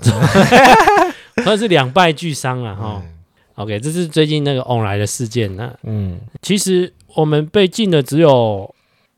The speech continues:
Speaker 1: 我们九成都是内销啊，哦，
Speaker 2: 嗯。
Speaker 1: 只有一成是外销，啊，外销里面的绝大多数是大陆没错啦。
Speaker 2: 对，外销的好像我记得也有九成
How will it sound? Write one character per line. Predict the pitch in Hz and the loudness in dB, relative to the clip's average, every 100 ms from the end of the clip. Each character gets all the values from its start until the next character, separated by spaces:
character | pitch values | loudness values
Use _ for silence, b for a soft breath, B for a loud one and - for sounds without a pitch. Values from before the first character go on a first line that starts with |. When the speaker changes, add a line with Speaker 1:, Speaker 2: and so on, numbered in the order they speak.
| _ - | _ -8
Speaker 1:
我 | 147 | -4
们 | 151 | 0
九 | 165 175 | 2 2
成 | 139 147 | 0 0
都 | 185 | -2
是 | 196 190 - | -4 -10 -8
内 | 190 165 | -4 -2
销 | 131 131 123 | -2 -2 -2
啊， | 113 110 113 - | -2 -6 -14 -14
哦， | 104 87 _ | -12 -12 _
Speaker 2:
嗯。 | 131 135 123 | -6 -4 0
Speaker 1:
只 | |
有 | 170 | 0
一 | 196 | 0
成 | 175 123 | -2 -4
是 | 123 | -2
外 | 156 143 | 0 0
销， | 120 120 | 0 -4
啊， | 135 | -2
外 | 175 170 | 2 2
销 | 160 156 | 0 -2
里 | 120 | -4
面 | 147 | -4
的 | 131 120 117 117 _ - | -2 -2 -2 -6 _ -10
绝 | 131 | -4
大 | 151 | -2
多 | 143 139 | 0 -4
数 | 147 | -6
是 | 127 127 | -12 -6
大 | 123 | -6
陆 | 117 110 | -4 -8
没 | 92 | -12
错 | - 104 | -12 -14
啦。 | 82 | -12
Speaker 2:
对， | 135 | -8
外 | 151 220 | -2 -2
销 | 190 196 196 | 0 2 2
的 | 180 156 147 135 | 2 0 0 -4
好 | 127 | -4
像 | 196 208 185 | -2 -4 -6
我 | 135 | -8
记 | 175 | -4
得 | 175 | -2
也 | 135 | 0
有 | 123 131 | -2 -4
九 | 127 101 | -8 -12
成 | 92 | -12